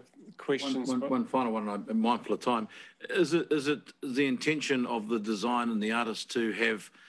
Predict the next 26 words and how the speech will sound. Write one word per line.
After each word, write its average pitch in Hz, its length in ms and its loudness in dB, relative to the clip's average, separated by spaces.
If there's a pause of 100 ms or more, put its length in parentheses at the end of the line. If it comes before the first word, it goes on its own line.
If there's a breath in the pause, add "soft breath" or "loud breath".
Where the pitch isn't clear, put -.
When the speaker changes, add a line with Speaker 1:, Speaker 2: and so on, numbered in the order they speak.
(280 soft breath)
Speaker 2:
um, 107 800 -2
uh, 113 180 -6
explanations, 117 920 -2 (680)
uh, 107 380 -2 (400)
with 131 260 0
regard 117 300 2
to - 40 -10
the 107 40 -6
story 120 280 2
behind 123 560 0
and 117 180 2
the, - 120 -4
and 123 120 2
the 104 40 -2
meaning 123 280 2
and 110 80 0
the 107 60 -2
purpose? 127 440 0
Is, 120 240 -2
is 110 140 -4
that 131 160 2
intended 123 520 -2
as 120 120 -2
part 127 220 -2
of 120 60 -2
this, 120 280 -4